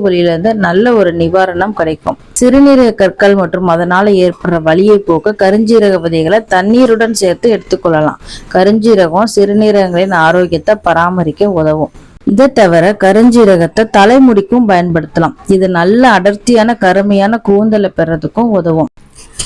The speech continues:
இந்த கருஞ்சீரகத்தை வந்து யாரெல்லாம் சாப்பிடக்கூடாதுங்கிற விஷயத்த பார்ப்போம். புதுசா கல்யாணம் ஆனவங்க, கருத்தரித்த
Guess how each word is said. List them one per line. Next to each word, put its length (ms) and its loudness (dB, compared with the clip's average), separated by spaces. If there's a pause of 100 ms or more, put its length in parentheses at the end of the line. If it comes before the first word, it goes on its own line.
(160)
இந்த 120 2 (140)
கருஞ்சீரகத்தை 880 4
வந்து 160 0 (180)
யாரெல்லாம் 560 0
சாப்பிடக்கூடாதுங்கிற 1120 0
விஷயத்த 280 -4 (100)
பார்ப்போம். 480 -2
புதுசா 320 -2 (160)
கல்யாணம் 480 0
ஆனவங்க, 500 -2 (400)
கருத்தரித்த 540 0